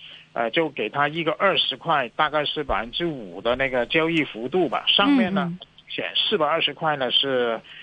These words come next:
Speaker 1: 一个很大的阻力，下面四百块这个心理关口呢，也应该有一定的支持。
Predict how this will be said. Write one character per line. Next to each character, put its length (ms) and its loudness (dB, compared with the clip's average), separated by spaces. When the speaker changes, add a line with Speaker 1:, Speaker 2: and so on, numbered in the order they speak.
Speaker 1:
一 100 0
个 240 2
很 220 -8
大 220 0
的 100 -6
阻 240 -6
力， 280 -10
下 340 4
面 220 0
四 280 -4
百 160 2
块 240 -2
这 140 -2
个 100 -2
心 220 -4
理 100 -8
关 240 0
口 160 -2
呢， 140 0
也 160 -2
应 220 -4
该 100 2
有 160 0
一 200 -8
定 220 0
的 100 2
支 240 -4
持。 420 -2